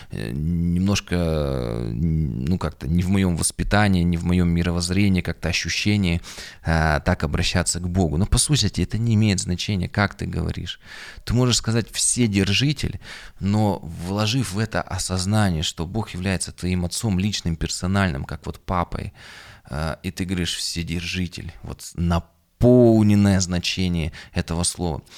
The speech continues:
А другой человек может сказать, э, «папочка»,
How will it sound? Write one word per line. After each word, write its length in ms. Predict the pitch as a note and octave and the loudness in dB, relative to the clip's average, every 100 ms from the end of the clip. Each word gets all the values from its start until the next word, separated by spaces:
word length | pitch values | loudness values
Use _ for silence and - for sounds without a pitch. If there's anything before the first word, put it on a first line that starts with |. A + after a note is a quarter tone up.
| - - - - | -6 -4 -4 -8
А 360 | - F#2 F#2 F#2+ | 0 4 4 4
другой 360 | F#2+ B2 A#2+ B2+ | 2 2 2 2
человек 260 | - A2 | 0 0
может 220 | G2+ G2 | 2 0
сказать, 540 | F2+ - G2 F#2 - - | -2 -2 0 0 -2 -10
э, 220 | - G#1 - | -10 -10 -2
«папочка», 640 | G#2 A#2+ - - - E2 | 0 0 -2 -4 -6 -6